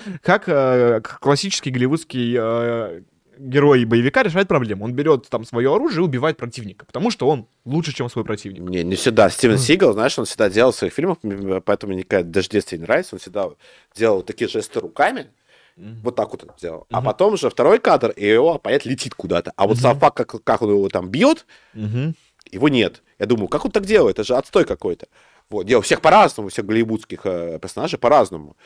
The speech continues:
Speaker 2: Вот, допустим, Ван Дам, он-то два часа получает пизды,
Speaker 1: <laughs>
Speaker 2: два часа, а потом вспоминает там учителя, папу, маму, родной район и, короче, и выносит нахер оппонента. Нет, а у ка-,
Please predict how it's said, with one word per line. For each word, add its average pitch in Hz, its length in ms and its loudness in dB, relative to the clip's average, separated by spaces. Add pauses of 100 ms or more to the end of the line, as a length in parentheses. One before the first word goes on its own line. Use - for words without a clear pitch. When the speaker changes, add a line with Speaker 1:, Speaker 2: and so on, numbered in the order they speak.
(160)
Speaker 2:
Вот, 110 120 0
допустим, 127 320 0
Ван 107 160 0
Дам, 208 280 4 (160)
он-то 151 240 0
два 123 180 4
часа - 280 2
получает 117 400 2
пизды, 143 600 2 (200)
Speaker 1:
<laughs> 131 180 -4
Speaker 2:
два 123 220 2
часа, - 360 -2
а 113 120 4
потом 139 260 4
вспоминает 127 600 4
там 92 180 -8
учителя, 113 800 0 (380)
папу, 156 360 6
маму, 143 400 4
родной 113 400 4
район 151 500 4 (100)
и, 135 140 -4
короче, 120 560 0 (460)
и 131 280 2
выносит 117 480 0
нахер 120 280 0
оппонента. 95 560 -4
Нет, 107 220 0
а 90 60 -8
у 90 100 -10
ка-, 113 260 -2